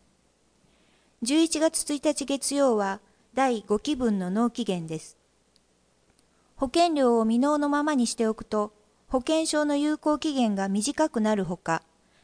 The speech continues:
資格証明書の交付となる場合があります。また、公平性を保つため、滞納している人の財産を調査し、差し押さえることもあります。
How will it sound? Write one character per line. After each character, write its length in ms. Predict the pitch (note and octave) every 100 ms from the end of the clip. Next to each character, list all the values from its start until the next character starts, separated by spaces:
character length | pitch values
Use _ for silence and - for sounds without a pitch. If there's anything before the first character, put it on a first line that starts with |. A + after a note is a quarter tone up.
| -
資 180 | -
格 280 | B3+ D#4+ E4
証 240 | - D#4 D#4
明 180 | D#4
書 160 | D4+ D4+
の 160 | B3 A3
交 200 | C4+ C4+
付 100 | -
と 100 | C4
な 140 | C4
る 80 | A3+
場 120 | G3+
合 140 | A3 A#3+
が 120 | A#3
あ 80 | A3+
り 100 | G#3+
ま 140 | G3+
す。 180 | G#3 - _ _ _ _ _ _ -
ま 140 | G#3
た、 260 | - A#3 - _ _ _ _
公 240 | - D4+
平 200 | D4 D#4+
性 280 | D#4+ D#4+ D#4+
を 80 | D#4
保 280 | D4+ C4 C#4+
つ 140 | -
た 120 | - F3+
め、 240 | F3 F3+ _ _ _ _
滞 220 | - C#4+
納 200 | D#4 D4+
し 80 | D4+
て 180 | - D4+
い 40 |
る 120 | D4 D4
人 220 | - C#4
の 200 | A#3 G3
財 240 | B3 C#4+
産 380 | C4 A3 G3+ G3+
を 80 | G#3
調 260 | - C4
査 160 | A#3 D#3+
し、 300 | - - E3 _ _ -
差 180 | B3
し 160 | C4 D4+
押 80 | D4+
さ 200 | - E4
え 40 |
る 80 | C4+
こ 120 | G3
と 120 | G#3+
も 120 | B3 G3+
あ 80 |
り 100 | E3
ま 160 | E3 E3
す。 200 | - -